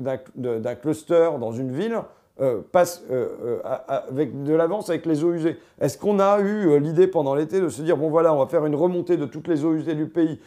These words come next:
et puis voilà le mécanisme qu'on va mettre en branle » ? Non, parce qu'ils veulent pas diriger. Ils laissent faire, ils laissent faire, euh, jusqu'à dire, « Stop, c'est fini, on ferme tout, quoi. »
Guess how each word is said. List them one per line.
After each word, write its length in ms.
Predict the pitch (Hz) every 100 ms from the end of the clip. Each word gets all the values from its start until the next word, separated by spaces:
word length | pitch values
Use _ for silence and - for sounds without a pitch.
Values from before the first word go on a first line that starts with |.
| _
et 60 | 117
puis 160 | 117 156
voilà 260 | 175 175
le 120 | 170
mécanisme 600 | 170 170 170 175 165 156
qu'on 140 | 147 160
va 100 | 156
mettre 200 | 156 156
en 20 |
branle » ? 200 | 160 127
Non, 320 | 156 220 220 - _ _
parce 160 | 147 147
qu'ils 480 | 214 180 - 143 135
veulent 240 | 170 165
pas 160 | 202 180
diriger. 540 | 165 165 156 160 139 - _ _
Ils 140 | 175 196
laissent 260 | 202 -
faire, 220 | 180 165 135
ils 80 |
laissent 200 | 139 127
faire, 360 | - 170 202 - - _ _ -
euh, 380 | 120 110 107 92 - _ 139
jusqu'à 760 | 123 175 - 202 208 214 - _ -
dire, « 280 | 156 202 -
Stop, 360 | - - 220 -
c'est 160 | - 185
fini, 400 | 175 190 220 220 175
on 100 | 160
ferme 280 | 196 185 -
tout, 160 | 190
quoi. » 300 | - 110 -